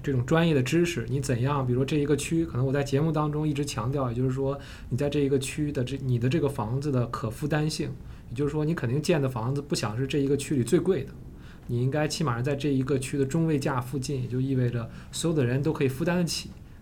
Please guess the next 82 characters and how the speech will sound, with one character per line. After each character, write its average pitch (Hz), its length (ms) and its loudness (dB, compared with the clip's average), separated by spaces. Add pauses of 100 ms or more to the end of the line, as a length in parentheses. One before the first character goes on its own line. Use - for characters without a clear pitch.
(240)
在， 147 120 -4
在 143 200 -2
你 120 120 2
在 139 160 -2
卖 156 220 2
房 123 240 0
子 147 60 2
当 143 200 0
中 143 140 2
也 123 60 0
会 135 180 0
有 110 100 0
这 156 140 -2
样 123 140 0
的 113 60 -2
考 123 260 -8
量， 117 320 -8 (500)
而 127 180 4
你 127 380 2 (280)
可 131 100 -2
能 123 180 4
分 170 200 2
成 160 140 2
五 143 120 2
块 139 240 0
或 143 100 -2
者 131 80 2
分 156 200 0
成 156 120 2
八 156 220 2
块， 143 280 -2
你 117 60 -4
的 127 80 -2
建 139 240 0
筑 131 80 2
成 127 280 0
本 139 140 0
啊， 123 220 -6
还 127 100 0
有 139 120 0
你 127 140 0
的 123 120 -2
很 110 220 -4
多 135 120 0
的 156 60 0
这 147 80 -4
些 151 80 0
成 151 300 -4
本 120 160 -2 (220)
可 - 80 -2
能 139 120 4
也 120 200 0
会 180 220 6
有 120 140 2
所 110 160 -6
上 113 240 -4
升。 110 240 -6 (380)
可 - 120 0
以 147 100 4
这 151 140 2
些 147 200 0
呢， 143 140 0
都 151 120 0
是 151 160 -2
你 117 120 2
需 143 140 -4
要 127 200 2
去 120 360 0
咨 147 180 -2
询 127 200 2
一 127 60 4
些 127 160 2
专 165 260 2
业 147 100 4
人 120 220 -2
士， - 160 -2
让 131 120 2
他 135 100 2
给 127 140 0
你 127 120 2
一 120 40 2
些 135 340 -2